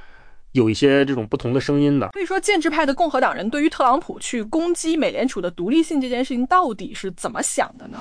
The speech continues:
Speaker 1: 他们其实是非常担心的啊，就是他们认为这样的一个行为会削弱美联储对抗通胀的公信力啊，然后也可能会导致美元的走弱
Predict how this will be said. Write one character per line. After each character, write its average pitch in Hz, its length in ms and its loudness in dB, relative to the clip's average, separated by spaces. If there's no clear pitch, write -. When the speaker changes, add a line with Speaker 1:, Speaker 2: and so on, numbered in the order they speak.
Speaker 1:
他 214 180 2
们 196 140 4
其 - 180 4
实 156 100 2
是 156 140 2
非 175 100 4
常 135 160 4
担 151 220 2
心 165 180 2
的 131 120 4
啊， 113 200 -2
就 131 140 2
是 - 20 -2
他 127 140 -4
们 156 140 2
认 143 160 4
为 110 120 2
这 120 140 0
样 131 140 2
的 117 40 -2
一 120 60 -4
个 135 80 -2
行 117 300 -4
为 113 160 0
会 113 380 2
削 - 340 4
弱 180 320 8
美 107 160 0
联 113 180 0
储 110 220 -4
对 147 240 2
抗 131 240 0
通 151 240 -2
胀 151 160 2
的 113 80 0
公 147 180 0
信 151 200 2
力 139 200 6
啊， 110 240 -6
然 110 160 0
后 139 120 2
也 107 200 0
可 110 160 -6
能 107 180 -2
会 143 160 6
导 101 220 -2
致 131 160 2
美 107 140 2
元 98 200 -6
的 123 140 2
走 107 200 -4
弱 123 380 4